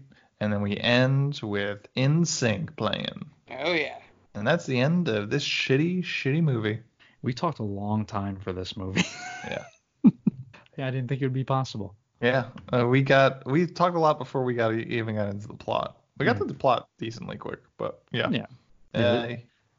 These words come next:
Speaker 3: a-, again, this movie is, uh, it, it has the makings of your standard Christmas movie, but our hero is just, he's not likable, even for a kid like Jonathan,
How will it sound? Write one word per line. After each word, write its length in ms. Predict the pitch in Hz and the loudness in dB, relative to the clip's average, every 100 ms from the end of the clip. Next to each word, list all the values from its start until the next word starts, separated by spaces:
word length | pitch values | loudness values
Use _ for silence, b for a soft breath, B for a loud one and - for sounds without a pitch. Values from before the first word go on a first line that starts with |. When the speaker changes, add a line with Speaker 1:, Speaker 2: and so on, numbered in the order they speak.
| 202 | -4
Speaker 3:
a-, 120 | 202 | 2
again, 360 | 180 143 127 117 | 2 4 4 4
this 180 | 117 131 | 0 0
movie 420 | 127 117 110 107 | 0 2 4 4
is, 240 | 104 95 | 2 0
uh, 340 | 98 95 95 - | 0 0 0 -4
it, 400 | - - 117 156 | -8 -16 -4 0
it 200 | 143 147 | 2 2
has 320 | 123 160 170 139 | 2 2 2 2
the 80 | 110 | 4
makings 640 | 104 107 113 127 123 117 | 6 4 4 4 2 4
of 160 | 110 101 | 2 2
your 140 | 101 | -2
standard 560 | - 110 104 107 101 101 | -2 0 2 2 0 -2
Christmas 480 | - 101 123 110 | -2 -2 -2 -2
movie, 420 | 120 117 113 113 117 B B - - | 2 2 4 2 0 B B -10 0
but 160 | 117 113 | 2 2
our 120 | 107 | 0
hero 600 | 98 135 135 135 131 127 | 0 0 4 4 2 0
is 240 | 117 98 | -4 -6
just, 680 | 98 107 98 95 - - - - _ _ - | -4 -2 -2 -4 -10 -12 -14 -20 _ _ -10
he's 380 | - 117 110 110 | -2 0 0 2
not 600 | 120 127 127 127 127 123 _ _ - | 4 6 6 6 4 0 _ _ -2
likable, 720 | 110 107 104 104 104 104 104 _ _ _ - | 2 4 2 0 2 2 -2 _ _ _ -4
even 300 | 180 190 196 | 2 4 4
for 180 | - 156 | 4 2
a 40 | 135 | 2
kid 220 | - 131 | 2 2
like 160 | 113 107 | 2 2
Jonathan, 480 | 113 104 101 101 | 2 2 0 -4